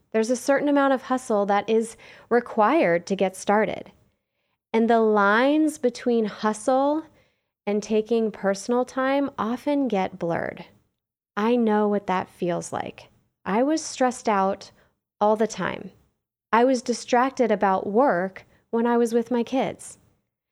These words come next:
I was having to turn down opportunities to do things I enjoy in my personal life because I had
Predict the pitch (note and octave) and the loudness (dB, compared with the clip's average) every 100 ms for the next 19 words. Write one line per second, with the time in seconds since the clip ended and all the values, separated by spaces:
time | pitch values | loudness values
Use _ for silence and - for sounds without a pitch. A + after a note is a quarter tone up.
0 | _ - A#3 B3 C4 B3+ C4+ D#4 C#4+ - | _ -2 2 4 2 0 2 2 0 -2
1 | B3+ C4 C#4+ B3 A#3 - G#3 G#3+ A3 - | 0 2 4 2 2 2 0 0 -4 -2
2 | C4+ C4+ G#3 F#3 - G#3 G3 A#3 B3 B3 | 0 2 2 -2 -2 -4 -2 -4 0 2
3 | A#3 A3 - G3 G3+ - F#3+ F#3+ G3 G3+ | 2 0 -4 0 0 0 -2 -2 0 2
4 | C4+ F#3+ F3 F#3+ F#3+ F#3+ - F4+ F4+ G#3 | 4 2 0 -2 -2 -2 -2 -2 0 -2
5 | F3 D#3+ E3+ F#3 - A3+ A#3+ B3+ A#3 C4+ | 0 0 -4 -6 -8 -2 0 0 0 -2